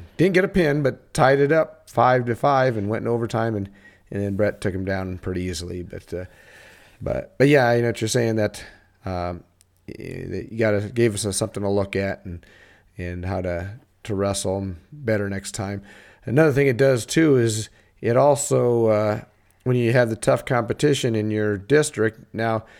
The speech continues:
the way the, the brackets are, are built is, you know, they separate the districts as much as they can, uh, the kids in the same district. Um, so like in Cale's case, that, you know, he'll be on one side of the bracket and Oranda be on the other side.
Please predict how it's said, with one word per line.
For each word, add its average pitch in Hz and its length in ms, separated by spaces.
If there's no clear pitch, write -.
the 113 120
way 113 240
the, 110 300
the - 480
brackets 123 460
are, 104 300
are 104 100
built 120 540
is, 101 420
you 107 120
know, 107 60
they 104 120
separate 113 600
the 104 80
districts 113 460
as 107 100
much 110 240
as 101 80
they 101 120
can, 107 360
uh, 95 220
the 101 80
kids 123 240
in 120 80
the 107 80
same 107 240
district. 120 480
Um, 85 400
so 127 220
like 110 220
in 107 60
Cale's 139 360
case, 127 300
that, - 280
you 117 80
know, 120 80
he'll 127 140
be 123 80
on 117 80
one 123 120
side 127 120
of 123 60
the 113 40
bracket 117 520
and 101 100
Oranda 113 480
be 110 100
on 110 140
the 110 80
other 110 160
side. 90 380